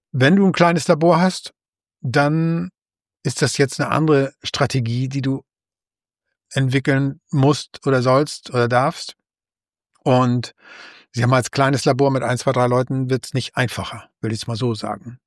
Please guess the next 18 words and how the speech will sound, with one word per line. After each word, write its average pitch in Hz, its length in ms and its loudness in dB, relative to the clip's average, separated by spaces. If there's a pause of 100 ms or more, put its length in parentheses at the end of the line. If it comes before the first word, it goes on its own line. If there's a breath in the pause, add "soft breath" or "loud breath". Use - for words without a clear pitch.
(880 loud breath)
Je 127 320 -2
größer 139 420 2
dein 151 220 2
Labor 151 320 2
ist, - 240 -6
desto 147 680 -2 (840)
besser 147 680 0 (220)
und 120 220 -4 (340)
effektiver 147 840 0
ist - 260 -4
die 131 100 -6
K 127 160 0
I, 120 160 0
die 135 140 -2
für 139 160 0
dich 135 200 -6
arbeitet. 151 600 -2 (1000 loud breath)
Und 127 460 4